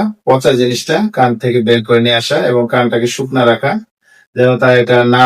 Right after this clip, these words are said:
বাড়ে, তার আশেপাশে যেন না ছড়া যায়, ব্রেনের মধ্যে ছড়িয়ে না যায় এবং যতটা শোনার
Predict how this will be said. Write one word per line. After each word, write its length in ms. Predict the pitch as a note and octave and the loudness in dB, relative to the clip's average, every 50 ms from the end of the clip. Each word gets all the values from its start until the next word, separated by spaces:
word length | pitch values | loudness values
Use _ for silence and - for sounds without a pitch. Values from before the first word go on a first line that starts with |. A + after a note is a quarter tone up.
| B2+ A#2+ | 4 4
বাড়ে, 220 | B2 B2 B2+ C#3 F3 G#3+ G#3+ - _ _ _ _ _ _ _ _ _ _ - | 4 4 4 2 2 0 -2 -6 _ _ _ _ _ _ _ _ _ _ -2
তার 180 | - - A#2+ A#2+ A#2+ | 0 2 4 4 2
আশেপাশে 340 | A#2+ A#2+ B2+ A#2+ A#2+ A#2 A#2+ A2+ | 2 0 -2 -2 -2 -4 -2 -2
যেন 120 | B2 B2 A#2+ A#2+ A#2+ | -2 0 0 0 2
না 60 | B2+ B2+ B2 | 2 0 0
ছড়া 220 | - C3+ B2 A#2+ A#2+ A#2 | 0 2 4 4 4 4
যায়, 160 | A#2+ A#2 A#2 G#2+ | 4 4 4 4
ব্রেনের 280 | A2 A#2 A#2+ B2 B2 A#2+ A#2+ | 2 2 2 2 2 2 0
মধ্যে 200 | A#2 G#2+ B2 A#2+ - | 0 0 -2 -4 -4
ছড়িয়ে 260 | - B2+ B2 B2 A#2+ A#2+ A2+ | -2 -2 -2 0 -2 -2 -4
না 60 | G#2+ G#2 G#2 | -4 -4 -2
যায় 140 | A#2 B2 D#3+ G#3+ A3 - - - | 0 0 0 -2 -4 -4 -4 -2
এবং 200 | C#3 D3+ E3+ G3 C4 C4+ - _ _ _ _ _ _ _ _ _ | -2 -2 -2 -4 -4 -6 -10 _ _ _ _ _ _ _ _ _
যতটা 340 | B2+ D3+ D#3 - F3 E3+ F3 E3+ - | -4 -4 -2 -2 0 0 0 0 0
শোনার 240 | - D3+ C#3+ C3+ C3 | -2 -2 0 0 0